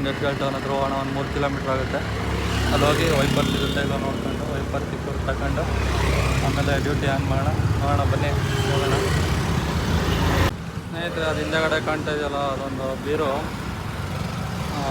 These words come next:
ಪರ್ಟಿಕ್ಯುಲರ್‌ಗೆ ಎತ್ಕೋಬೇಕಂತೆ. ಲಿಫ್ಟ್ ಇದೆಯಂತೆ.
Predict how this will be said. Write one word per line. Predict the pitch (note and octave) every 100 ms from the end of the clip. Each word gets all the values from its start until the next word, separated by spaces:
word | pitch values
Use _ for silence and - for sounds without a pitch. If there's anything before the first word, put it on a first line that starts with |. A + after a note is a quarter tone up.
| C3
ಪರ್ಟಿಕ್ಯುಲರ್‌ಗೆ | D3 C#3+ E3+ F3 E3
ಎತ್ಕೋಬೇಕಂತೆ. | D#3 D#3+ D3+ C#3+ D3 C#3+ D3 B2+ C#3+ - D3 - - - - - - - - - - -
ಲಿಫ್ಟ್ | D3 -
ಇದೆಯಂತೆ. | D#3+ D#3+ D3 B2